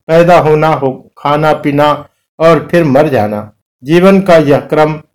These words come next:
न जाने कितनी बार आता जाता रहेगा। कुछ लोग तो ऐसे हैं जो सांसारिक भोग से ऊपर उठ ही नहीं सकते, पर वे लोग जो ऊपर उठना चाहते हैं,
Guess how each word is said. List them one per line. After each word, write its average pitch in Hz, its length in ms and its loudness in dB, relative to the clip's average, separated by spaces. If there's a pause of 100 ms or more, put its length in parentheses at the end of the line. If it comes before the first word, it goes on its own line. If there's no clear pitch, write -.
(140)
न 160 100 0
जाने 143 300 0
कितनी 156 400 -6
बार 131 240 2
आता 123 380 -4
जाता 113 360 -4
रहेगा। 101 500 -6 (360)
कुछ 190 200 0
लोग 190 280 2
तो 185 160 0
ऐसे 156 340 0
हैं 180 220 4
जो 165 140 0
सांसारिक 156 720 0
भोग 165 260 0
से 156 140 -4
ऊपर 147 400 0
उठ 151 380 -6
ही 175 80 -2
नहीं 131 200 -2
सकते, 101 540 -10 (440)
पर 185 140 4
वे 196 180 4
लोग 190 240 2
जो 170 140 0
ऊपर 170 360 0
उठना 156 360 -4
चाहते 147 440 -2
हैं, 107 300 -6